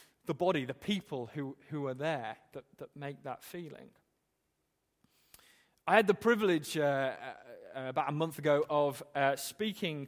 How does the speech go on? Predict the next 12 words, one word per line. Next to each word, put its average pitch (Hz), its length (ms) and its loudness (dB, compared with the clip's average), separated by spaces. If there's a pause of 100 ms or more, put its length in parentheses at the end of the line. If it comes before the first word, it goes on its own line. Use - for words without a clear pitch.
(120)
to 139 400 -6 (920)
uh, 143 540 2
a, 151 40 2
a 147 40 0
guy 151 340 6
who 160 160 -2
was 156 240 2
looking 202 380 2
into 196 280 2
Christianity, 156 680 -4
looking 151 400 -4
into, 127 540 -8